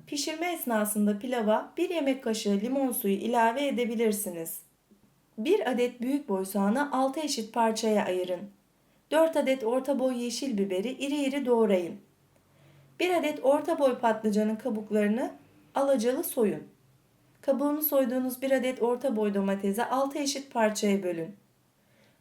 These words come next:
Alacalı soyduğunuz patlıcanı biberlerle uyumlu olacak şekilde iri küpler halinde doğrayın. Yüz gram tereyağını derin bir tencerede eritin.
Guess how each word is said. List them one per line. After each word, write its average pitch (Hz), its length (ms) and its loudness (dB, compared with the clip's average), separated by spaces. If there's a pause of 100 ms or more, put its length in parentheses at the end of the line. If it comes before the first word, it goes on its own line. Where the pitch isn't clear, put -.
Alacalı 294 480 0
soyduğunuz 214 640 0
patlıcanı 202 580 2
biberlerle 254 600 2
uyumlu 240 340 -2
olacak 196 440 0
şekilde 196 640 -2 (380)
iri 262 280 -2
küpler 294 400 2
halinde 247 560 0
doğrayın. 185 440 2 (1080)
Yüz 302 300 -2
gram 285 340 2
tereyağını 240 720 2
derin 285 260 0
bir 220 180 -2
tencerede 220 680 0
eritin. 196 420 -2